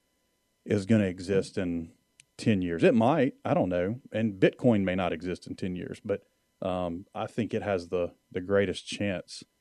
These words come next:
uh, you know, of, of being, of being around. And,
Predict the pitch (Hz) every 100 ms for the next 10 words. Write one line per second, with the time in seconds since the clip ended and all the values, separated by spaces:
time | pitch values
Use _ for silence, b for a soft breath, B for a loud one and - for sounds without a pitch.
0 | _ - 95 90 85 90 - 139 110 101
1 | 101 - - 113 95 92 120 117 101 98
2 | - _ 98 92 117 117 95 107 123 107
3 | 101